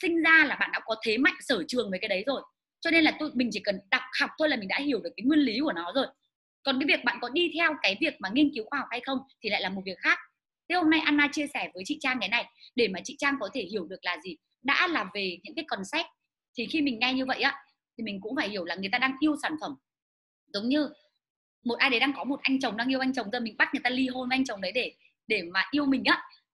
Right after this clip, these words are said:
thì mình cần thời gian. Mình cần thời gian là gì? Các sản phẩm đều tốt. Mà bây giờ kinh doanh cái gì thì nó thuận lợi hơn. Và kiếm được bao nhiêu tiền mà trong thời gian bao lâu. Đó, mình phải hiểu như thế.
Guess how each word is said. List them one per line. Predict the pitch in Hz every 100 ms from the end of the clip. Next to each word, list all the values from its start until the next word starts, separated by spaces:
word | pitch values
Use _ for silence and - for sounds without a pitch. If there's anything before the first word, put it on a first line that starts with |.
| -
thì |
mình | 226 220
cần | 226
thời | 208 220
gian. | 269 311 170 _ _ _ _ _ _ _ _ _ _ -
Mình | 240
cần | 247 233
thời | 240
gian | 269 294
là | 247
gì? | 202 196 -
Các | 349 349
sản | 220
phẩm | 196 170
đều | 208 190
tốt. | 302 349 - _ _ _ _ -
Mà | 247
bây | 240 277
giờ | 233
kinh | 359 330
doanh | 339 311
cái | 349
gì | 277 233 196
thì | 196
nó | 190 208 - -
thuận | 285
lợi | 254
hơn. | 202 277 262 _ _ _ _ _ _ _ -
Và | 240 247
kiếm | 247 247 359
được | 359 - -
bao | 349 349
nhiêu | 339 339 -
tiền | 277 247 214 208
mà | 220 214
trong | - 330 311
thời | 277 226
gian | 294
bao | 285 311
lâu. | 339 339 - - _ _ _ _ _ _ _ _ _ -
Đó, | 196 226 269 269 240 233
mình | 226
phải | 202
hiểu | 214 202
như | 233
thế. | 262 240 -